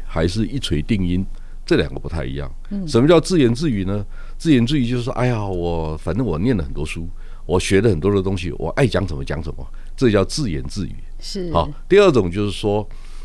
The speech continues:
Speaker 1: 你针对不同的人讲出不同的内容，这个时候啊，你有机会一锤定音。什么意思呢？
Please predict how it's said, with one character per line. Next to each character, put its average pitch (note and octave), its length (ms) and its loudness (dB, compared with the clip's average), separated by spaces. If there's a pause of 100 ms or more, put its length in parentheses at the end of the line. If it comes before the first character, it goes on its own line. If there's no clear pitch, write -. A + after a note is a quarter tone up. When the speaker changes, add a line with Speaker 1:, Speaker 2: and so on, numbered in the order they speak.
(140)
Speaker 1:
你 F#2+ 180 0
针 D#3+ 200 4
对 E3 100 8
不 - 180 2
同 C#2+ 280 -2
的 D#2+ 100 0
人 C2 240 -6 (540)
讲 D#2+ 200 0
出 C3+ 140 0
不 F3 100 -6
同 F#2+ 220 -2
的 G#2 80 0
内 D3+ 240 4
容， C2 180 -6 (800)
这 G#3+ 100 4
个 D#3 120 2
时 - 120 -2
候 D#2 180 0
啊， B1 120 -8 (300)
你 F2+ 160 2
有 F2+ 180 4
机 G#2+ 240 -4
会 A2 160 2
一 - 140 -4
锤 - 240 -6
定 E2 240 -4
音。 D#2 200 -2 (460)
什 - 140 0
么 A#2 80 6
意 D3+ 160 6
思 A#2+ 140 0
呢？ B2 200 2